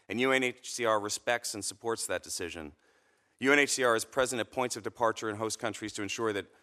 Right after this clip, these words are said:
returns are voluntary and to provide advice on documentation and other key issues.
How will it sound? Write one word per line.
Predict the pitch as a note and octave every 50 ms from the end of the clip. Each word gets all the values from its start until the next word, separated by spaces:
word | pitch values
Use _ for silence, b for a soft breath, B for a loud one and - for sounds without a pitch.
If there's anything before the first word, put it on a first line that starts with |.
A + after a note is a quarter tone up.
| b b b
returns | G2+ G2+ - C3 A#2 A2+ G#2+
are | G#2+ G2
voluntary | - A2 A2 A#2 A#2+ A#2+ A2+ - - C3 B2 B2 B2+ B2 A#2+ -
and | - G2 G2
to | G#2 G#2
provide | G#2 G2 A2 A2 A2 G#2
advice | G#2 F#2 E2+ - A2 A2+ A2+ A2 - -
on | G2+ G2
documentation | F#2+ G2+ G#2+ G#2+ - G#2+ G#2 G2+ - G#2+ G2+ G2 - G#2 F#2+
and | F#2 F#2+
other | F#2+ F#2+ F#2+
key | - - G#2 G2 F2+
issues. | F#2 - - E2 C#2 B1 - -